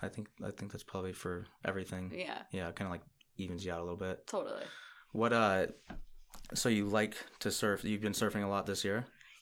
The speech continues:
Speaker 2: Yeah, I mean, I've only been surfing, like, the last two years.
Speaker 1: Yeah.
Speaker 2: Um, but this year I've been a bunch. Like, when I came out here, I think I started surfing again this year in, like, May, and it was
Speaker 1: Mm-hmm.
Speaker 2: cold, but it was nice.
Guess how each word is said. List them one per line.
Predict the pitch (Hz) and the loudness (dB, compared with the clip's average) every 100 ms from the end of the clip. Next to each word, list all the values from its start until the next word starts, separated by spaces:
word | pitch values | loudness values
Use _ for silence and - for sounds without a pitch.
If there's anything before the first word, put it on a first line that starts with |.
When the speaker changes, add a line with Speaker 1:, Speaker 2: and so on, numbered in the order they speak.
| - | 0
Speaker 2:
Yeah, | 339 349 196 - | 6 6 6 4
I | - 269 | 4 4
mean, | 330 | 6
I've | 320 | 6
only | 311 330 370 | 4 4 4
been | 320 | 4
surfing, | 294 269 202 | 4 4 0
like, | 170 | -2
the | 175 | 0
last | 175 170 - | 2 2 -2
two | 180 | -4
years. | 156 180 180 - - - | -4 -2 -4 -4 -6 -4
Speaker 1:
Yeah. | 110 98 - - | -4 -4 -8 0
Speaker 2:
Um, | 190 175 170 170 160 | 2 4 0 -4 0
but | 180 180 | 2 4
this | 277 277 | 4 4
year | 240 | 2
I've | 202 | 2
been | 190 | 0
a | 185 | -2
bunch. | 202 202 - - - - | 0 0 0 -6 -4 -2
Like, | 180 170 | -2 0
when | 180 | 0
I | 175 | 0
came | 190 185 | -2 2
out | 180 175 | 2 2
here, | - 180 175 170 165 170 185 _ - _ - | 0 -2 0 0 0 -2 -6 _ -20 _ -6
I | 208 | -2
think | 262 | 2
I | 294 | 2
started | 294 240 226 | 4 2 2
surfing | 220 208 202 | -2 -2 -2
again | 202 | -2
this | 190 185 | -2 -2
year | 185 180 | -2 -2
in, | 175 | -2
like, | 165 156 | -6 -6
May, | 160 156 156 196 226 | -6 -4 -4 -4 -4
and | 196 | -4
it | |
was | 196 | -2
Speaker 1:
Mm-hmm. | 190 | -2
Speaker 2:
cold, | - 208 151 | -2 -2 -2
but | 156 | -4
it | 156 | -6
was | 147 151 | -6 -4
nice. | 151 - - | -6 -4 -6